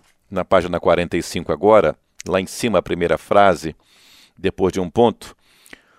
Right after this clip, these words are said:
O grande relógio de Estrasburgo tem, além das funções normais de um relógio, uma combinação de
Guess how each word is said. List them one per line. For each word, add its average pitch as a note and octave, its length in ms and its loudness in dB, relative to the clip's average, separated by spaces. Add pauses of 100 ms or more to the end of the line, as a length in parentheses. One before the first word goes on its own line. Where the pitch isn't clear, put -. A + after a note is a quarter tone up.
(180)
O G#2+ 80 -10
grande F3 280 2
relógio C3 560 4
de G2+ 240 0
Estrasburgo F#2+ 1000 0 (720)
tem, B2 200 0
além A2 240 2
das G2 180 4
funções G2 540 -4
normais F2+ 720 0
de G2 100 -6
um F2 80 -4
relógio, F#2 640 2
uma A2 180 -2
combinação A2 800 -2
de G2+ 400 -2